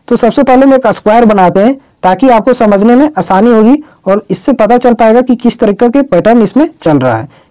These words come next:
इसको तीन भागों में divide कर देते हैं इस तरीके से, और ऐसा वाला एक सवाल फिक्स है आपके exam में, ठीक है। आपको केवल इसमें दिमाग चलाना है, पकड़ा गया तो हो गया, नहीं पकड़ाया तो बहुत time ये आप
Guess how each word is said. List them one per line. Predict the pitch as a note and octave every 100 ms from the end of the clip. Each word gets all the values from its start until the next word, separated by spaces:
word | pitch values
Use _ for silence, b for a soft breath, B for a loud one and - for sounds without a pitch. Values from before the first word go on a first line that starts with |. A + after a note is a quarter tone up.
| -
इसको | G3+ C4+
तीन | C4 A#3+ B3
भागों | G3 G#3+
में | B3
divide | F#3+ E3 D3+
कर | D#3+ F#3+
देते | F#3+ G3
हैं | G3+ -
इस | F#3+
तरीके | G3 F#3+ F#3+
से, | F3+ G3+ _ b b -
और | G#3+ G#3
ऐसा | G#3+ C4+
वाला | C4 C4
एक | A3+ C4
सवाल | C4+ C4
फिक्स | - C#4+ -
है | C4
आपके | B3+
exam | B3+ G#3+ E3+
में, | C#3
ठीक | C3 B3+
है। | G#3+ - b -
आपको | F3 F#3+ A#3+
केवल | A3+ B3
इसमें | B3+ C4+
दिमाग | G#3 A3 B3
चलाना | B3 A3 G#3+
है, | A3+ D3+ -
पकड़ा | - F3+ G#3+
गया | A#3+ B3
तो | B3 C4
हो | F3 G#3
गया, | G#3 F3+
नहीं | E3 A3+
पकड़ाया | A#3 A3 A3
तो | A#3+ G#3+
बहुत | F3 A3
time | A3 G#3+
ये | A3
आप | G#3+